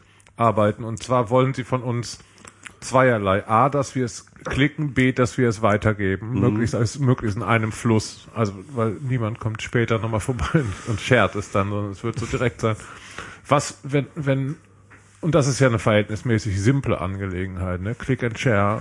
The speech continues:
Speaker 2: Mhm.
Speaker 1: ist eigentlich zweimal klicken. Was, wenn, wenn, wenn das jetzt das nächste Level erreicht, wenn,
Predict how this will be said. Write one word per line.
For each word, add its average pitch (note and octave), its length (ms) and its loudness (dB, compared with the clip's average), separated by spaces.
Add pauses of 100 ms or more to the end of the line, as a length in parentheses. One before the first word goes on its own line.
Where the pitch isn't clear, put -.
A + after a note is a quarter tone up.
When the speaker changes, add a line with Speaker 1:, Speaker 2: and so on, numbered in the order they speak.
(120)
Speaker 2:
Mhm. F#2+ 240 2
Speaker 1:
ist G2+ 100 -2
eigentlich A2 240 -2
zweimal A2 380 2
klicken. B2+ 340 -6 (560)
Was, C3 240 2
wenn, C3 280 0
wenn, A#2+ 400 0 (380)
wenn C3 260 0
das C3 220 2
jetzt C3 340 0
das A#2 160 0
nächste C3+ 360 0
Level A#2+ 360 2
erreicht, F#2+ 680 0
wenn, A#2 300 -6